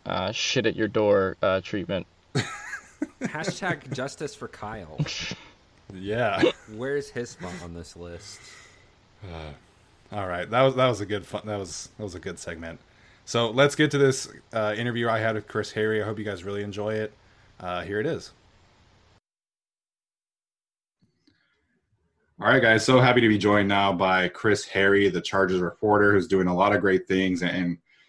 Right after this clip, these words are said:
Speaker 3: keeping the content coming, even amidst through the, the coronavirus pandemic. It's been so much fun,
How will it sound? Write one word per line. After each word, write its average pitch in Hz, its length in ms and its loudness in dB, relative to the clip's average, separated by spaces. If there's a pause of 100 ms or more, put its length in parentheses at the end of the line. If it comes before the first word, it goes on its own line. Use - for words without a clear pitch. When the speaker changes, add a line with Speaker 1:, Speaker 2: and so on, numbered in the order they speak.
(120)
Speaker 3:
keeping 123 280 6
the 113 60 4
content 107 500 2
coming, 104 340 4
even 104 260 2
amidst 95 480 0
through 98 220 4
the, 90 240 0
the 90 100 -2
coronavirus 92 640 0
pandemic. 92 400 0
It's - 120 -8
been 90 160 0
so 101 140 -4
much 92 200 -2
fun, 90 400 -2